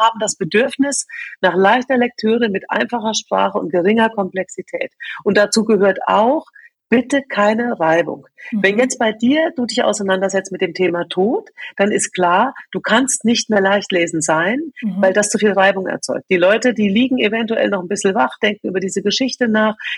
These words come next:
Speaker 1: die denken auch am nächsten Tag über diese Geschichte nach, die, die soll mich einfach ja auch ein Stück weit beschäftigen. Das ist ja
Speaker 2: Ja.
Speaker 1: das, was du, was du willst.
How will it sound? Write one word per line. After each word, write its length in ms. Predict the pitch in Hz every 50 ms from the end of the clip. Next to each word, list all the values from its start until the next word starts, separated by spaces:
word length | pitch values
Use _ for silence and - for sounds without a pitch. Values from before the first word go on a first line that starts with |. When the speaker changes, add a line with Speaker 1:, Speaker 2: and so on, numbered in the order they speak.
| - -
Speaker 1:
die 60 | 185
denken 220 | 202 190 190 190
auch 120 | - - -
am 100 | 185 190
nächsten 280 | 190 196 190 - 208
Tag 240 | 190 208 226 240 226
über 140 | 226 220 214
diese 240 | 208 208 190 202 196
Geschichte 340 | - 196 202 - - -
nach, 220 | 190 196 196 202 - - - - - - -
die, 260 | 202 202 208 214 -
die 160 | 165 202 202 185
soll 340 | - - 208 208 233 254
mich 240 | 240 262 226 226 -
einfach 420 | - 196 196 196 190 - 196 185 - - - _ _ _
ja 200 | - 185 185 -
auch 320 | - 185 185 185 185 - - _ _ -
ein 80 | 185
Stück 340 | 165 - - 240 254 254 -
weit 140 | 254 240 240
beschäftigen. 600 | - 208 - - 233 220 - - - - - 175
Das 140 | 160 175 165
ist 120 | 180 202 190
ja 60 | 202
Speaker 2:
Ja. 60 | 180
Speaker 1:
das, 180 | 196 190 - -
was 120 | 190 190
du, 260 | - 196 196 190 190 - - - - -
was 160 | - 185 175 -
du 140 | 202 185
willst. 320 | 165 156 147 143 143 -